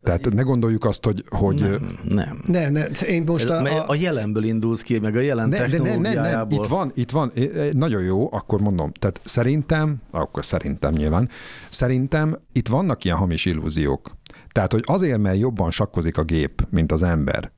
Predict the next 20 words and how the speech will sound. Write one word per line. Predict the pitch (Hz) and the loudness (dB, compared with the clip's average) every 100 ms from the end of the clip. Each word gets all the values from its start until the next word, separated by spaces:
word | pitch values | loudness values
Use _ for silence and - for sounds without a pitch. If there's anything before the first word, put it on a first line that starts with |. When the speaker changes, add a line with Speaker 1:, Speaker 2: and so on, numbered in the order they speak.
| _ | _
Speaker 1:
ez | 104 | 0
nem | 120 208 | 2 2
jelenti | 175 92 87 98 | 2 0 0 0
azt, | - 98 107 - - - _ _ | 0 0 0 -4 -10 -20 _ _
hogy, | 101 95 95 92 | 0 0 0 2
ö, | 92 92 90 - _ - | 2 2 -2 -4 _ -2
várhatjuk, | 113 160 135 92 - - - - - - _ | 0 0 0 0 -4 -4 -6 -6 -14 -20 _
főleg | - 120 104 82 | -2 0 2 0
rövid | 85 87 80 | 0 2 0
távon, | - 76 71 76 | 0 0 0 0
középtávon, | 90 76 76 - 71 71 73 90 - _ _ _ | 0 0 -2 -2 0 2 0 -2 -10 _ _ _
hogy | - 98 131 | -2 0 2
olyan | 156 98 | 2 2
rendszerek | 90 92 92 82 | 2 2 0 0
lesznek, | 85 85 110 101 - _ | 0 0 0 -2 -6 _
ami | 139 139 | 0 2
hosszú | 185 202 143 | 0 0 0
távon | 120 110 110 | 0 2 2
van, | 113 123 | 2 0
azt | 107 - | 0 -2